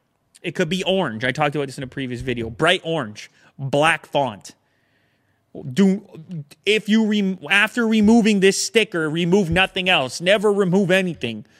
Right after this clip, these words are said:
I, I don't know what it's gonna say. Some people still won't read or don't read. And then who are they gonna hold accountable? This is a really tricky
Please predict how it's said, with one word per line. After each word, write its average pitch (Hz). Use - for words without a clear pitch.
I, -
I 180
don't 208
know 262
what 135
it's 175
gonna 196
say. 262
Some 170
people 233
still 208
won't 196
read 196
or 123
don't 208
read. 98
And 147
then 196
who 220
are 226
they 220
gonna 208
hold 202
accountable? 170
This 170
is 220
a 220
really 202
tricky 190